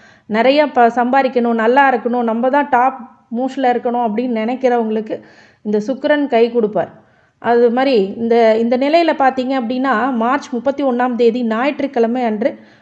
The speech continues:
மாலை நாலு முப்பத்தி ஒண்ணுக்கு மீன ராசிக்கு சுக்கிரன் மாறுறார். ஏப்ரல் இருபத்தி நாலு இரவு இரண்-, இருபத்-, பதிமூணு நாற்பத்தி நாலு வரை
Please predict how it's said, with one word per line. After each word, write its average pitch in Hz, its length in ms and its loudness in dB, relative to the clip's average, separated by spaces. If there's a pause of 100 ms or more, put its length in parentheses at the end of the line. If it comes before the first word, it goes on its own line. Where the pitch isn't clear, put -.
(100)
மாலை 233 280 2
நாலு 247 320 2
முப்பத்தி 247 380 -2
ஒண்ணுக்கு 226 300 -2 (100)
மீன 262 240 0
ராசிக்கு 220 420 -2
சுக்கிரன் 233 460 -6
மாறுறார். 208 380 -2 (360)
ஏப்ரல் 277 440 4
இருபத்தி 277 320 2
நாலு 254 420 2
இரவு 269 420 2
இரண்-, 202 380 0
இருபத்-, 269 460 2
பதிமூணு 302 420 -2 (380)
நாற்பத்தி 240 560 -4 (480)
நாலு 220 320 0
வரை 240 260 0